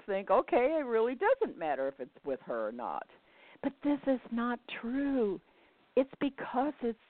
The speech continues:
you. You are the trusted place where he has put his heart and his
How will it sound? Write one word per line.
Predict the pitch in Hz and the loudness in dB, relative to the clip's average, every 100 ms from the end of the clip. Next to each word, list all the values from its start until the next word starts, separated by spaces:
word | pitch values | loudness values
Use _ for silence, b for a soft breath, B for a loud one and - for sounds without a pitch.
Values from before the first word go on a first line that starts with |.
| - 180 | -20 -16
you. | 180 233 311 415 339 151 - _ _ b b b b b b | -2 2 6 6 4 2 -8 _ _ b b b b b b
You | 190 196 240 254 254 254 226 196 156 - | -14 -2 2 4 4 4 4 2 0 0
are | 214 214 | 0 0
the | 214 - - | -4 -6 -2
trusted | 185 185 - 165 - | -2 -2 -4 -8 -6
place | - 170 190 170 170 - - b b b | -6 -2 0 -2 -4 -10 -12 b b b
where | - 208 214 - | 2 2 2 -4
he | 247 247 | -2 0
has | 214 208 - - | -2 -4 -8 -10
put | - 240 214 - | -2 2 2 0
his | - - 202 180 185 - | -10 -6 -2 0 -2 -8
heart | - 180 185 202 185 - - - b b b b b b b _ | -10 -4 2 4 4 2 -10 -20 b b b b b b b _
and | 196 202 202 | 0 0 0
his | - 214 | 0 0